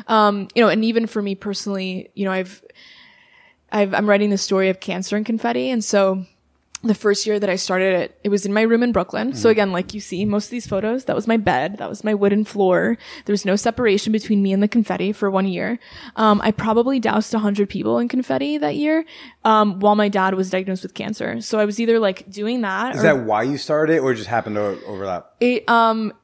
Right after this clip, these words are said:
Speaker 1: I started it six months before he was diagnosed.
Speaker 2: Gotcha.
Speaker 1: So, um, now in hindsight, it was this beautiful thing that happened, like, simultaneously because, like, if you're dousing people with confetti and, like, cultipa-, cul-, cultivating this, like, daily celebration,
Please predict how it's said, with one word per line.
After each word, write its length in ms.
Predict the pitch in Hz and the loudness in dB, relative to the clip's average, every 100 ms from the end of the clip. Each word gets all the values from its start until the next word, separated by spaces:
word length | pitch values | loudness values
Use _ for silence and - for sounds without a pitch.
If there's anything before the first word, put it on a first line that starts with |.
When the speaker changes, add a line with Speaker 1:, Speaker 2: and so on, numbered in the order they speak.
| _ | _
Speaker 1:
I 80 | 226 | -4
started 300 | 226 233 226 | 0 0 2
it 120 | 285 | 2
six 280 | - 226 - | -2 -8 -10
months 180 | 196 190 | -16 -14
before 240 | 196 170 | -12 -6
he 120 | 190 208 | -4 -2
was 100 | 214 | -2
diagnosed. 480 | 240 247 262 294 - | -4 -2 -2 -4 -6
Speaker 2:
Gotcha. 220 | 90 - | -10 -6
Speaker 1:
So, 640 | - 233 220 220 208 202 - | 0 4 6 6 4 2 0
um, 440 | 208 196 190 185 - _ _ | -2 0 -2 -6 -10 _ _
now 300 | 214 208 214 | 0 2 4
in 60 | 214 | 2
hindsight, 580 | 220 208 208 - 196 185 | 2 0 0 2 0 2
it 140 | 208 | 0
was 160 | 196 190 | -2 -6
this 140 | 196 - | -8 -4
beautiful 420 | 196 208 202 202 | 0 2 2 -2
thing 220 | - 196 | 0 0
that 100 | 185 | 2
happened, 280 | 196 180 185 | 0 0 -4
like, 120 | 175 | -4
simultaneously 840 | - 185 185 - 190 196 208 254 247 | -2 -2 -2 -4 -4 -2 -2 -2 -2
because, 480 | 220 214 190 185 - - - - - | 0 0 -2 -4 -12 -20 -20 -20 -4
like, 180 | 208 - | -2 -2
if 100 | 208 | 0
you're 140 | 247 | 0
dousing 460 | 226 196 202 - 233 | 0 -2 -2 -2 -2
people 240 | 240 240 | 2 2
with 120 | 247 | 2
confetti 460 | 247 240 240 226 233 | 2 0 2 2 2
and, 100 | 208 | 2
like, 140 | 185 | 0
cultipa-, 560 | - - 190 202 220 202 - | -2 -2 -2 -2 -2 -4 -6
cul-, 260 | - 220 - - | -6 -4 -4 -6
cultivating 480 | - 202 214 220 214 | -4 -2 2 2 2
this, 160 | 208 | 2
like, 200 | 196 185 | 0 -2
daily 280 | 156 135 185 | -2 -2 -2
celebration, 800 | 196 202 196 185 208 - 240 285 | -2 0 0 -2 -4 -2 -2 -4